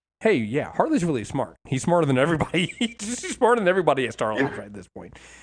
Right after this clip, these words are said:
Speaker 1: And, um, I love the back and forth between him and, and Cisco. That's just great.
Speaker 2: I like them not liking each other again.
Speaker 1: Yeah, yeah, oh, yeah, yeah, yeah. It's just, you, you need that. <laughs> You know, even in the middle of everything, in the middle of,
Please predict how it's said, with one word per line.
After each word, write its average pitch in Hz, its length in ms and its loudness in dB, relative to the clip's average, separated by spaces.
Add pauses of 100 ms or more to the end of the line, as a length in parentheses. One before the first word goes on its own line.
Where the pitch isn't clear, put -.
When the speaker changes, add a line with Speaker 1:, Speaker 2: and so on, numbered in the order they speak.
(180)
Speaker 1:
And, 127 380 4
um, 117 340 0
I 156 40 4
love 151 140 4
the 139 80 -2
back 135 200 0
and 123 80 -6
forth 131 120 0
between 117 300 0
him 113 380 0
and, 107 240 -6
and 110 140 -4
Cisco. 104 420 -8
That's 98 200 -10
just - 300 -18
great. 151 220 -20 (100)
Speaker 2:
I 143 100 6
like 185 240 4
them 156 140 4
not 147 160 6
liking 135 340 2
each 107 60 -2
other 98 220 2
again. 80 200 -10 (300)
Speaker 1:
Yeah, 302 160 2 (120)
yeah, 233 140 4
oh, 165 100 4
yeah, 160 180 -4 (200)
yeah, 107 140 -8 (340)
yeah. - 140 -14 (220)
It's 127 140 -12
just, 117 180 -6 (760)
you, 170 200 -2
you 156 120 0
need 123 260 0
that. 98 280 -8
<laughs> - 280 0
You 330 120 4
know, 147 200 2
even 185 240 0
in 165 100 -2
the 160 80 2
middle 156 240 2
of 143 80 0
everything, 139 420 0
in 135 160 0
the 131 60 0
middle 127 400 2
of, 123 120 -8